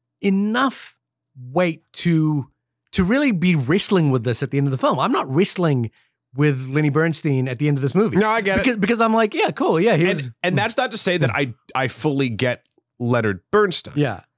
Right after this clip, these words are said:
Speaker 2: I'm saying I feel like I'm getting very clearly exactly what the movie is telling me. And
Speaker 1: Yeah.
Speaker 2: that's also fine. I just wish that I came to that getting or culmination at the end of the film as opposed to near
Speaker 1: Well, I
Speaker 2: the beginning.
Speaker 1: felt, I felt moved by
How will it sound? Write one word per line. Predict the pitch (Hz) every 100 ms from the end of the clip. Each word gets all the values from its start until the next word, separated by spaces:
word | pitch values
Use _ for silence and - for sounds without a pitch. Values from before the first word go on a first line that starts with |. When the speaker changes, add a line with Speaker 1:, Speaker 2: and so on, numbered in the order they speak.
| -
Speaker 2:
I'm | 139 180
saying | - 143 110 104 -
I | 123 131 117 -
feel | - 135 120
like | 113 107 -
I'm | 113 113 107
getting | 92 117 107 101
very | 90 113 101
clearly | 87 - 110 101 95
exactly | 92 90 104 92 98
what | 95 -
the |
movie | 92 95 85
is | 80 -
telling | - 95 82
me. | -
And | 170
Speaker 1:
Yeah. | 151
Speaker 2:
that's | - -
also | 180 254 - 294
fine. | 180 - 143 151 226 -
I | 160
just | 165 -
wish | 180 - - -
that | 147
I | 143 135
came | - 151 156
to | 139
that | 127 120 - 104
getting | 131 131 120 107
or | 98
culmination | - 135 120 113 120 - 101
at | 92
the | 151
end | 254 151
of |
the | 113
film | 101 113 107
as | 107
opposed | 101 113 104 98 - _ -
to | 107
near | 240
Speaker 1:
Well, | 240
I |
Speaker 2:
the | 180
beginning. | 175 226 220
Speaker 1:
felt, | - - - _ _ _
I | 175 175
felt | - 202 202 -
moved | 147 151 175 175 151 120
by | 131 139 139 135 131